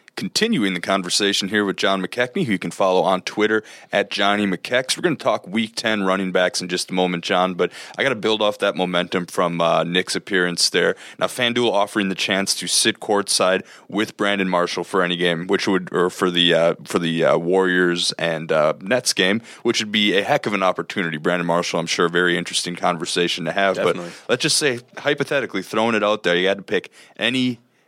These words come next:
Speaker 1: uh, current or former N F L player to sit courtside at a Hoops game with, uh, who would be your choice?
Speaker 2: Um, I'm gonna go with current guys. Um,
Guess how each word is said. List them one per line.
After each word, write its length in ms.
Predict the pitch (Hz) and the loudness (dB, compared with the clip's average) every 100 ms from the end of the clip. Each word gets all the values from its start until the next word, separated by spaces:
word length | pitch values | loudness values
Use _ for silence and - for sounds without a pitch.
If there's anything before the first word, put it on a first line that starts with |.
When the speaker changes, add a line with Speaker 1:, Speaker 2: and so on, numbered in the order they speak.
| _ | _
Speaker 1:
uh, 260 | - 98 85 | -2 0 0
current 380 | - - 156 156 | -2 0 2 0
or 160 | - 131 | 0 0
former 520 | - 110 110 110 107 - | 0 0 2 2 0 0
N 140 | 107 | -2
F 160 | 104 98 | 0 2
L 120 | 95 | 0
player 280 | - 92 87 | 2 2 2
to 80 | |
sit 200 | 80 101 | 2 0
courtside 580 | 95 - 92 - 95 95 - | 0 0 0 2 2 2 2
at 140 | 90 | 0
a 60 | 87 | 2
Hoops 260 | 95 85 | -2 -4
game 260 | - 85 85 | -2 0 2
with, 220 | 87 - | 0 2
uh, 120 | 87 | 0
who 100 | 85 | 0
would 100 | 151 | -2
be 80 | 131 | 0
your 140 | 104 95 | 0 0
choice? 420 | - 95 - - _ - | 0 -2 -2 -8 _ -8
Speaker 2:
Um, 300 | 143 143 139 | 0 0 0
I'm 100 | 131 165 | 0 0
gonna 120 | 175 | 2
go 180 | 170 196 | 2 2
with 220 | 175 - | 0 -6
current 340 | - 151 147 135 | -4 0 0 2
guys. 560 | 135 135 131 120 - - | 2 4 4 4 2 2
Um, 480 | 110 113 110 107 | 0 2 2 0